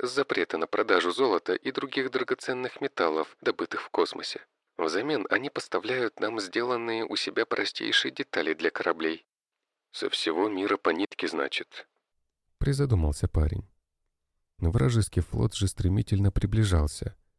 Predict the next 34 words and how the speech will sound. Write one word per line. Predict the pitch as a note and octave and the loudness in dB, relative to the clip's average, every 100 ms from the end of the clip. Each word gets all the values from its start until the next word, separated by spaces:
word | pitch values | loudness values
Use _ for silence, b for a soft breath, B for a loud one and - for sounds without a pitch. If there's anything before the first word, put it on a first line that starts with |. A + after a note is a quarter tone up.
| _ | _
но, | D3+ D3 | 2 4
к | C3 | 4
их | - | 4
невезению, | F2+ D#2+ F2 C3 A#2+ G2 F2 E2 | 4 4 6 6 8 10 10 8
Луна | A#2 C3+ | 6 4
сейчас | B2 G2 - G#2+ | 4 2 4 4
была | F2+ F#2+ G#2 | 4 4 2
сравнительно | - - A2+ A#2+ A2 A2 B2 | 2 2 2 2 2 4 6
рядом | G#2+ E2 - - | 8 6 4 2
со | - | 0
станцией, | - D#2 D2+ - - - - _ _ | 2 2 2 0 -6 -8 -14 _ _
а | - A2 | -4 4
боевые | G#2 G2 F#2 F2 | 6 8 8 8
спутники | - A#2+ - F#2+ - G2 | 4 0 0 0 0 2
уже | G2 G#2+ | 4 4
приготовились | - G#2 B2 - E2 D#2 D#2+ | 4 4 4 4 4 4 2
встречать | - - C3 B2 F2 - | -6 -2 0 4 2 4
незваных | F2 E2 D2+ D2+ D#2 | 4 6 6 6 6
гостей. | F2+ - - - - _ _ _ | 4 2 -4 -6 -8 _ _ _
А | E2 | 4
затем | D2+ D2 E2 D#2 C#2 | 4 4 6 6 6
флот | - F2+ G2 | 2 4 6
землян | F2 E2+ E2+ E2 | 8 8 8 8
отправился | D#2+ - G#2+ D#2 D2+ - | 6 8 8 8 4 4
на | D2+ | 2
встречу | - - E2+ - | 2 4 4 6
с | F2 | 2
врагом, | F2+ F#2 F2+ E2 C#2+ D2 | 4 4 6 4 4 4
дабы, | F#2 G#2 G#2 | 4 4 4
как | A2 A2 | 2 2
обычно, | A2 C3 - A2+ - | 0 0 2 2 2
отступая, | - - G2 - A#2 A#2+ | -2 0 0 4 6 6
отстреливать | - - - - B2 D#2+ D#2 D#2+ E2 | 4 0 0 4 6 8 6 4 4
ласточек. | D#2 - - - - - | 2 0 -4 -6 -10 -16